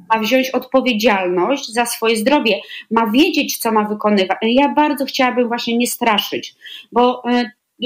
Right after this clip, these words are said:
właśnie nie ma edukacji, nie ma świadomości, nie ma wytycznych i nasza, mm, ja się nie boję tej roli, że ja mówię, że trzeba wykonywać to czy tamto,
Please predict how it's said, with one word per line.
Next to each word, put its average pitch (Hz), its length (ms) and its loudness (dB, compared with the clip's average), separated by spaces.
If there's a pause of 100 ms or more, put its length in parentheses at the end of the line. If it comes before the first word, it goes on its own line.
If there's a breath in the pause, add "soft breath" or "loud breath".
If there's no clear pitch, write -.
właśnie 262 360 4
nie 302 120 6
ma 302 180 2
edukacji, 233 680 -4
nie 262 100 2
ma 254 140 2
świadomości, 254 760 0
nie 254 80 2
ma 240 120 2
wytycznych 247 760 0 (380 loud breath)
i 262 120 6
nasza, 311 500 0
mm, 269 400 0
ja 302 140 4
się 311 180 2
nie 330 140 4
boję 285 360 -2
tej 180 200 0
roli, 170 260 0
że 208 140 -2
ja 220 320 0 (240 loud breath)
mówię, 208 340 0
że 185 140 -2
trzeba 214 360 0
wykonywać 214 640 0
to 220 140 -2
czy - 180 -8
tamto, 175 460 0